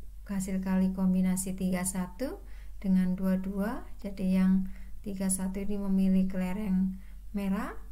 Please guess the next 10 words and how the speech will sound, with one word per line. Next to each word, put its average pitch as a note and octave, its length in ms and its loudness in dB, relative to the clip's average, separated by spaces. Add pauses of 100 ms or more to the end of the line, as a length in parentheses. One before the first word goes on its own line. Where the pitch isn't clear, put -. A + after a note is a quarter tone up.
(100)
dan F#3+ 180 2
dua F#3 300 2
dua G#3+ 180 -6
ini G#3+ 220 -2
mema-, F#3+ 580 2
memilih F#3+ 480 4
kelereng F#3+ 480 -2 (380)
hijau, F#3+ 560 0 (580)
dibagi F#3+ 460 -4
dengan F#3 260 6